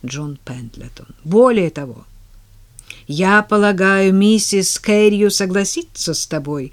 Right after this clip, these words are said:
особенно когда будет, наконец, знать,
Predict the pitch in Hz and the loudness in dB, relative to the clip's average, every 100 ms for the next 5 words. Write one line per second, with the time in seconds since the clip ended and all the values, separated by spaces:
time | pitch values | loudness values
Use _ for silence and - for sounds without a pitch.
0 | - - 165 185 190 190 185 202 175 190 | -12 -6 -2 0 0 -2 -2 0 0 0
1 | 190 196 185 190 185 180 165 160 208 277 | 0 -2 -2 0 0 -2 -2 2 2 2
2 | 302 - - | 0 -8 -18